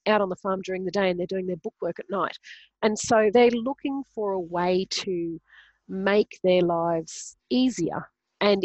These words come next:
in doing that, they're happy to investigate things, and they are more, even more happy if they're talking face-to-face to someone. So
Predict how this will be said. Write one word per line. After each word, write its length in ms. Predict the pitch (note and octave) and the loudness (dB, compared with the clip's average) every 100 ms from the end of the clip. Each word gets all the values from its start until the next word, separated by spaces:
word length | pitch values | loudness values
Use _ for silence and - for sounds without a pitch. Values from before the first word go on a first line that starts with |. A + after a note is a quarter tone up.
| - | -2
in 240 | A3+ G#3+ - | -2 -4 -6
doing 340 | A#3 A#3 A3 | 0 2 2
that, 220 | F3 - | 0 -2
they're 140 | - F#3 | 0 2
happy 500 | E3 - G#3 - A3+ | 2 0 0 0 -4
to 120 | - | -2
investigate 840 | A3 F#3+ E3 E3+ - - F3+ E3 - - | -4 -2 -2 -4 -4 -6 -4 -4 -6 -12
things, 420 | A2+ - D4+ - - - _ - | -14 -10 -10 -10 -14 -20 _ 2
and 360 | G#3 G3+ G#3 - | 4 2 -2 -2
they 340 | - A3 G#3+ G#3 | 2 6 8 8
are 440 | G3+ G3+ G3+ G3 - | 6 6 6 4 2
more, 480 | B3+ A#3+ C4 C4+ C4 | 0 4 6 8 6
even 200 | C4 A#3+ | 4 2
more 220 | A3+ D#4+ | 2 2
happy 240 | G#3 F#3+ G#3 | 2 0 0
if 80 | - | -2
they're 100 | F#3+ | -4
talking 280 | G#3 F#3 | -6 -8
face-to-face 580 | F#3 F3+ - F#3 E3+ D#3+ | -6 -6 -4 -6 -6 -6
to 100 | - | -8
someone. 440 | - - D#3 D2+ - | -10 -8 -8 -10 -2
So 200 | G#3+ | 2